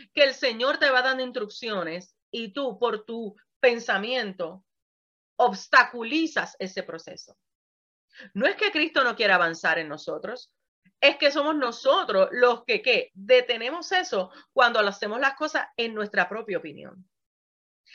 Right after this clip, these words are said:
Pero no solamente eso, decía el texto, "Detienen con injusticia la verdad". <laughs> ¿Usted quiere saber lo que es injusticia?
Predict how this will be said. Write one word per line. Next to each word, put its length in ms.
Pero 200
no 100
solamente 600
eso, 300
decía 340
el 120
texto, 440
"Detienen 760
con 240
injusticia 920
la 160
verdad". 600
<laughs> 760
¿Usted 260
quiere 180
saber 200
lo 120
que 80
es 80
injusticia? 1200